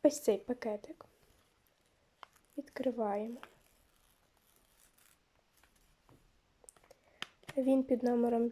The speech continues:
чотири, ось тут. І нам попадається єдиноріг, який сміється.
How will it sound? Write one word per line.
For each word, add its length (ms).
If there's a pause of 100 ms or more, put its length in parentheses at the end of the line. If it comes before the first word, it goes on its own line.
чотири, 720
ось 200
тут. 320 (1400)
І 200
нам 300
попадається 1160 (1200)
єдиноріг, 680 (120)
який 420
сміється. 1040